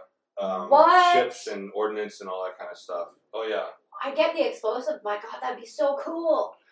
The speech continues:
Speaker 1: I wish I had, had the chance to do it. I would, I would love to do one of those jobs. It'd be amazing.
Speaker 2: Oh, my God. I'm really jealous. I'm such a history buff. So to be able to pull that kind of stuff up would just be, oh, put me in, like,
Speaker 1: Yeah.
Speaker 2: awe.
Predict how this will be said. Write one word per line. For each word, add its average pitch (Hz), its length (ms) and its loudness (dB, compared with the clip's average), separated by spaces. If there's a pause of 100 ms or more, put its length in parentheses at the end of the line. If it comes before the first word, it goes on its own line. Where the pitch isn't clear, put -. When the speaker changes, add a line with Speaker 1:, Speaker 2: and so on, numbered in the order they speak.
(340)
Speaker 1:
I 107 40 0
wish 113 200 0
I 117 100 0
had, 107 160 -2
had 101 100 -6
the 101 60 -16
chance 110 260 -10
to 104 60 -20
do 120 160 0
it. 107 60 4
I 104 80 2
would, 120 140 2
I - 100 -2 (100)
would 107 100 -6
love 120 180 0
to 107 60 -14
do 104 100 -10
one 104 100 -8
of 101 80 -12
those 98 160 -12
jobs. 92 280 -8
It'd 95 80 -20
be 101 120 -12
amazing. 101 440 -8 (160)
Speaker 2:
Oh, 240 200 -20
my 208 80 -18
God. 214 380 -12
I'm 202 100 -16
really 202 200 -4
jealous. 202 380 0
I'm 185 80 -16
such 202 180 -10
a 202 60 -12
history 196 340 -8
buff. - 220 -8
So 185 300 -4
to - 160 -20
be 196 100 -4
able 190 160 -2
to 196 60 -8 (100)
pull 202 140 -4
that - 200 -6
kind 190 100 -12
of - 60 -20
stuff 190 240 -6
up 185 220 -4
would 202 120 -10
just 190 220 -12
be, 170 240 -12
oh, 185 380 -2 (500)
put 196 100 -8
me 185 100 -12
in, 175 40 -18 (100)
like, 180 140 -12 (1080)
Speaker 1:
Yeah. - 260 6 (180)
Speaker 2:
awe. 302 140 -2